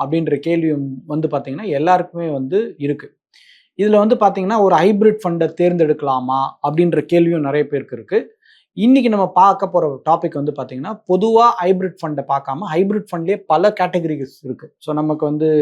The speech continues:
தெரிஞ்ச மாதிரி ஈக்விட்டிலேயே வந்து பாத்தீங்கன்னா, அக்ரெசிவ் ஹைபிரிட்னு ஒரு கேட்டகரி இருக்கு. அதுக்கப்புறம் பேலன்ஸ்டு அட்வான்டேஜ் or டைனமிக் ஈக்விட்டி அப்படின்னு ஒரு கேட்டகரி இருக்கு.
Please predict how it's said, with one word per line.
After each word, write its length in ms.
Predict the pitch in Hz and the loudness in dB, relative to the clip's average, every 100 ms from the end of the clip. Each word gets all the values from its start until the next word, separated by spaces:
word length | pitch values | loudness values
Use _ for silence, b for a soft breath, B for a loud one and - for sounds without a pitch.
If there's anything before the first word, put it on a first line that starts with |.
| 143 135 143 | 2 -2 -4
தெரிஞ்ச 280 | 156 151 | -2 -2
மாதிரி 240 | 139 151 156 160 | -4 -4 -2 -4
ஈக்விட்டிலேயே 420 | 160 151 143 147 | -4 -8 -6 -6
வந்து 200 | 143 135 | -6 -12
பாத்தீங்கன்னா, 320 | 131 147 107 139 | -14 -12 -10 -10
அக்ரெசிவ் 460 | 135 170 170 170 147 | -4 0 0 -2 -2
ஹைபிரிட்னு 400 | 143 135 135 143 | -4 -4 -6 -4
ஒரு 140 | 131 131 | -6 -6
கேட்டகரி 300 | 120 123 120 | -10 -10 -14
இருக்கு. 380 | 113 - - _ _ _ _ - | -18 -18 -20 _ _ _ _ -12
அதுக்கப்புறம் 500 | 143 143 151 170 131 | -8 -6 -4 -4 2
பேலன்ஸ்டு 400 | 156 160 151 139 | 2 2 -2 -6
அட்வான்டேஜ் 460 | 127 139 139 139 139 | -6 -8 -4 -4 -2
or 60 | 123 139 | -4 -4
டைனமிக் 380 | 156 160 151 143 | -4 -4 -6 -8
ஈக்விட்டி 320 | 139 127 139 127 | -10 -10 -6 -6
அப்படின்னு 240 | 120 127 | -6 -6
ஒரு 140 | 120 117 | -8 -10
கேட்டகரி 340 | 120 123 117 113 | -14 -14 -16 -18
இருக்கு. 340 | 107 113 120 | -18 -20 -20